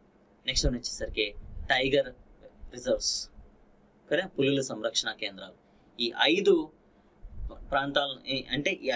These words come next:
ఐదు ల-, వ్యవస్థలను ఏర్పాటు చేయడం ద్వారా జీవ వైవిధ్యాన్ని మన భారతదేశంలో సమర్థవంతంగా సంరక్షించగలుగుతున్నాం. ఇంతకు ముందులతో పోలిస్తే ఇప్పుడు కొంచెం పర్లేదు, కానీ ఐయుసిఎన్ రిపోర్ట్ల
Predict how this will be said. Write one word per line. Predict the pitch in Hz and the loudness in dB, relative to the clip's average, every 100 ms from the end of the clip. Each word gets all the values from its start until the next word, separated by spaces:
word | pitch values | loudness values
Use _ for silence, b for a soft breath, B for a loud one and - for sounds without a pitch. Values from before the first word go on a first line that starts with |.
| 127 | 6
ఐదు | 156 170 | 6 2
ల-, | 139 - 131 | 0 0 0
వ్యవస్థలను | 147 180 196 156 | 0 0 0 0
ఏర్పాటు | 135 - 143 143 | 0 0 -4 -4
చేయడం | 123 117 110 | -14 -8 -4
ద్వారా | 104 98 - - _ - | -2 -2 -6 -20 _ 2
జీవ | 147 160 131 | 4 4 2
వైవిధ్యాన్ని | 123 135 135 131 123 | 0 0 0 0 -2
మన | 113 107 | -6 0
భారతదేశంలో | 107 117 117 110 107 101 95 - b b b b | 2 2 -2 -6 -6 -10 -10 -16 b b b b
సమర్థవంతంగా | - 120 135 143 143 135 135 127 127 - | -12 -4 -2 0 0 0 -6 -4 -2 -2
సంరక్షించగలుగుతున్నాం. | 107 104 107 - 104 98 95 92 - 98 - _ _ _ - - 123 | -2 -8 -6 -8 -8 -14 -16 -18 -20 -20 -20 _ _ _ -20 -12 -6
ఇంతకు | 139 180 170 | 2 2 2
ముందులతో | 151 165 175 175 - | -2 -2 0 -2 0
పోలిస్తే | 139 147 247 247 | -2 -2 -4 -2
ఇప్పుడు | - 240 | 0 2
కొంచెం | 196 196 196 | 2 0 0
పర్లేదు, | 120 120 117 - - - - _ - - - - - | 0 2 0 0 -14 -20 -20 _ -20 -20 -20 -16 -2
కానీ | 147 156 - | 0 0 2
ఐయుసిఎన్ | 143 214 220 220 202 170 | 4 4 4 2 2 -2
రిపోర్ట్ల | - 175 175 | 0 0 -2